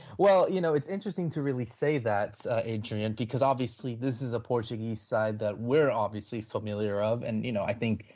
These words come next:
looking at this generation, I say this, the Cristiano Ronaldo re-,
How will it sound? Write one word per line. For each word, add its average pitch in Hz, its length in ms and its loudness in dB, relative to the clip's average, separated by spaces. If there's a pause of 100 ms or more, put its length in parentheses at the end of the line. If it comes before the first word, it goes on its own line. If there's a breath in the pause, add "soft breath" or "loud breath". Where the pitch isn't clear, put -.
(160)
looking 131 300 2
at 110 120 0
this 120 160 0
generation, 107 960 -2
I 113 100 2
say 110 200 -2
this, 104 180 0
the 104 100 -4
Cristiano 107 760 2
Ronaldo 110 400 4
re-, 101 120 -2